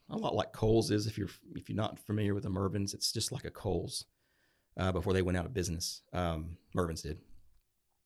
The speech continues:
And then, um, I, uh, got a job, um, with Sears. I was twenty-three years old, and I was an operations manager for a Sears store, um, which was pretty uncommon. Um,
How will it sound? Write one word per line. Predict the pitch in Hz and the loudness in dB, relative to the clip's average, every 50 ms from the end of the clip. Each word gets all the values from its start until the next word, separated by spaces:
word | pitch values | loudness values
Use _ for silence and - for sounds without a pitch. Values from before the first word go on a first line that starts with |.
| _ _ _ - - _ _ _ - | _ _ _ -20 -20 _ _ _ -6
And | 135 - 98 98 | -2 0 2 2
then, | 90 90 90 | 2 2 2
um, | 90 82 82 80 82 92 - _ _ _ _ _ _ _ _ _ _ _ _ _ _ _ _ _ _ _ _ _ _ | 2 0 0 -2 -4 -6 -10 _ _ _ _ _ _ _ _ _ _ _ _ _ _ _ _ _ _ _ _ _ _
I, | 95 90 90 90 85 85 | -2 0 2 2 2 0
uh, | 85 85 85 95 95 - - - - | 0 -2 -4 -6 -8 -10 -12 -10 -4
got | - 95 92 | 0 0 2
a | 90 | 2
job, | 87 - 92 92 101 101 98 95 110 107 - - - - - - - - - _ - | 2 2 2 4 4 4 4 2 0 -6 -10 -14 -16 -18 -18 -18 -18 -18 -20 _ -6
um, | - 82 82 82 80 80 82 80 80 90 - | -4 -2 -2 -2 -2 -2 -4 -4 -6 -8 -8
with | - 87 80 | -6 -2 0
Sears. | - - - - 208 - - - - - - - - | 0 2 2 0 0 -2 -4 -6 -8 -10 -10 -10 -10
I | - | -8
was | 73 73 - - - - - _ _ _ _ _ _ _ _ _ _ _ _ _ _ _ _ _ _ | -8 -6 -6 -6 -8 -8 -12 _ _ _ _ _ _ _ _ _ _ _ _ _ _ _ _ _ _
twenty-three | - - 143 139 135 135 127 117 | 2 4 4 4 6 4 2 4
years | 110 107 101 95 | 4 4 4 4
old, | 107 117 131 147 139 | 4 4 4 4 2
and | 104 95 | 2 0
I | 104 104 | 0 0
was | 92 101 | 0 0
an | 104 | 0
operations | 101 110 104 104 110 113 104 - 101 | 0 0 0 0 0 0 0 -2 -2
manager | 95 87 82 82 | -2 -2 -4 -4
for | 82 - 80 76 | -6 -6 -6 -4
a | |
Sears | - - - - 92 92 90 | -2 -2 -2 -2 -2 -2 -4
store, | - - - - - - - - _ _ _ - | -4 -8 -10 -10 -12 -14 -16 -20 _ _ _ -14
um, | 104 85 78 80 78 71 67 73 - _ _ - | -12 -10 -10 -10 -10 -12 -14 -16 -20 _ _ -12
which | - 85 - - | -10 -10 -10 -10
was | - - | -12 -6
pretty | - - 113 107 | -2 0 2 2
uncommon. | 95 87 85 - 110 104 85 80 78 82 90 - _ _ _ _ _ _ _ _ _ _ _ _ _ _ _ _ _ | 2 2 0 0 0 0 2 0 -2 -4 -8 -12 _ _ _ _ _ _ _ _ _ _ _ _ _ _ _ _ _
Um, | - 95 92 92 92 92 98 104 | -2 0 2 2 2 0 0 -4